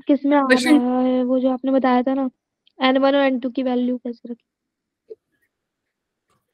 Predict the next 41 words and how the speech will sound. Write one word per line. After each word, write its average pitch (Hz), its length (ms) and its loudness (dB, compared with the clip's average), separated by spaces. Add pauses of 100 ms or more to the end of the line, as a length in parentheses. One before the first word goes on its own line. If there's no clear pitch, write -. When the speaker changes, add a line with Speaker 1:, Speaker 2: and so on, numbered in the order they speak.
(180)
Speaker 2:
अच्छा, 294 280 2 (260)
देखो, 302 160 4
ये 302 240 4
याद 320 240 2
रखो, 233 100 0
देखो, 294 160 0
सी, 339 360 -2
ये 294 160 0
question 269 380 -2
है, 147 220 -10 (460)
n 330 220 4
is 302 140 4
equals 330 380 2
to 381 160 2
three 285 180 0
से 349 160 -2 (120)
n 320 160 0
is 294 200 0
equals 311 300 -6
to 370 100 4
one 294 200 0
में 285 100 -2
आ 208 80 -4
रहा 202 100 -2
है। 254 80 -2
टू 330 220 -8
का 392 140 -4
मतलब 349 340 -6
क्या 381 120 -6
है? - 20 -6
से 349 220 -2
का 370 120 -4
field 254 260 -4
दे 185 100 -2
रहा 151 120 -8
है, - 120 -20 (360)
है 359 80 -4
ना? 330 200 -4 (320)
तो 330 80 -4
मतलब 302 340 0
कि 427 120 2